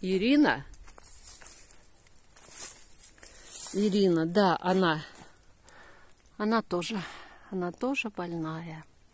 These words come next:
Я думала, сейчас подойду и скажу: «А вот моя Ирина, красотка». Вот она ещё, видите, она ещё плодоносит. Но она тоже, друзья, больная. В общем так,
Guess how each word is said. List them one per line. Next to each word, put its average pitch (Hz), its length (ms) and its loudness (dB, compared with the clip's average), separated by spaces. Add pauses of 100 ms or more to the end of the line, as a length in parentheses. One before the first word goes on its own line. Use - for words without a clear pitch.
(180)
Я 175 140 -4
думала, 170 480 -6 (460)
сейчас - 240 -2
подойду 180 480 -2
и 190 40 -4
скажу: 175 420 -2
«А 175 80 -4
вот 170 240 -6
моя 170 440 -2
Ирина, 220 600 0 (260)
красотка». 175 800 -4 (840)
Вот 175 200 -8
она 156 240 -4
ещё, 151 300 -6
видите, 190 400 -4 (200)
она 165 140 -8
ещё 165 240 -6
плодоносит. 170 840 -4 (760)
Но 277 320 6 (760)
она 185 280 4
тоже, 277 420 2
друзья, 175 560 0
больная. 147 680 0 (760)
В 254 60 -2
общем 208 320 2
так, 151 320 -2